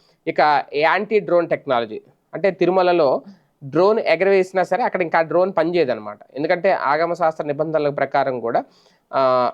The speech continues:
అక్కడ తిరుమలలో, ఆ, దేవాలయం మీద అక్కడ ఆ ప్రాంగణంలో, ఆ, పూర్తిగా నిషేధం.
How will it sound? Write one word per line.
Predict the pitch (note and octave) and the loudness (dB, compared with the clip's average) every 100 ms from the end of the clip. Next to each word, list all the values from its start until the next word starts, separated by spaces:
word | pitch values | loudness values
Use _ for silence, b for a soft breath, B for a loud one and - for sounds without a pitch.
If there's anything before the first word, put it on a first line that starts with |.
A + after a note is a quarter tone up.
| - | -4
అక్కడ | C#3+ D3 C3+ - | -2 0 -2 -4
తిరుమలలో, | D#3+ E3 D#3+ D#3 D3 - - | -4 0 0 0 -2 -4 -4
ఆ, | C#3 C#3 | 0 0
దేవాలయం | C3+ C#3+ D3+ D3 C#3+ C#3 C3 G#2+ | 2 2 2 2 2 0 -4 -4
మీద | C3+ C#3 | -2 0
అక్కడ | E3 - C3+ C3 B2+ | 0 -2 -8 -4 -2
ఆ | - B2+ | 0 -2
ప్రాంగణంలో, | B2 B2+ C3+ C#3 C3 C3 C#4 b b _ | -2 -2 0 0 0 -2 -4 b b _
ఆ, | C3 B2+ A#2+ A#2 - | 0 2 2 0 -2
పూర్తిగా | D#3+ D#3 D#3 C#3 C#3 - _ - | -4 0 2 4 2 -2 _ -4
నిషేధం. | D3 D3+ D#3+ A2 | -4 2 0 0